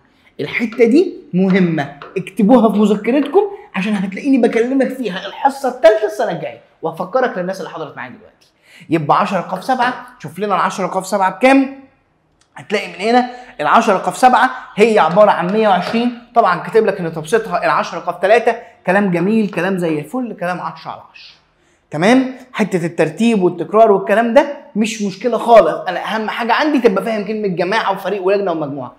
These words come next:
والكلام ده كله جاي بأوانه، بس جماعة، لجنة، مجموعة، فريق، كل ده كلام بيدل على إنك بتتعامل مع كيان كامل. كلمة الترتيب مش مهم ليه؟ الكلمة أشرحها لك أهي،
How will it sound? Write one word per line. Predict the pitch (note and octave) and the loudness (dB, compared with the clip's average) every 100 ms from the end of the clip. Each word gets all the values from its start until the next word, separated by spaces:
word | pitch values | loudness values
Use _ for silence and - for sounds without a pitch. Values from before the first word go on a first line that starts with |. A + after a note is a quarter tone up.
| _ - | _ -12
والكلام | E3 - A#3 A#3 | -6 2 2 2
ده | F#3+ | -2
كله | - F4 D#4+ B3 | 6 8 8 8
جاي | B3+ A3+ | 6 4
بأوانه، | F3+ D#3 C#3+ B2+ - _ - | 0 -2 -2 -4 -12 _ -10
بس | D#3 - | -10 -6
جماعة، | D#3+ F3 A3 D#3 A2+ - - | -4 2 4 4 0 -10 2
لجنة، | G3+ A3 D#3 A2+ - | 6 6 4 -6 -6
مجموعة، | D3+ D#3 A3 A#3+ D3 - - | -4 4 6 8 6 0 0
فريق، | E3+ F#3 F4 F4+ - - _ | 2 6 6 6 -2 -16 _
كل | D4 D#4+ C4+ A#3+ | 6 6 6 6
ده | C#4+ | 6
كلام | D4 B3+ A#3 D#3+ D#3 | 8 10 8 6 4
بيدل | F#3+ F#3 B3 G4 A#4 - | 6 8 10 10 8 2
على | E3 F3+ | -2 -2
إنك | A3+ G#3+ | -2 -6
بتتعامل | E3 D#3+ D#3+ G3 G#3+ F3+ | -8 -12 -12 -8 -8 -8
مع | C#3 | -10
كيان | C#3+ D#3+ D#3+ | -12 -10 -8
كامل. | E3 D3 B2+ B2 _ _ - | -8 -8 -8 -10 _ _ 2
كلمة | F4 F4+ D#4 | 4 6 4
الترتيب | C#4 C4 - E4 | 6 4 6 4
مش | D#4 A#3+ | 4 4
مهم | A#3 C4+ | 4 4
ليه؟ | G#3+ D3+ - F3 | 4 2 -2 -4
الكلمة | - A#3 A3+ | 0 0 2
أشرحها | F#3+ G#3 - A3+ | 0 -2 2 4
لك | F#3+ | 4
أهي، | C#3 | 2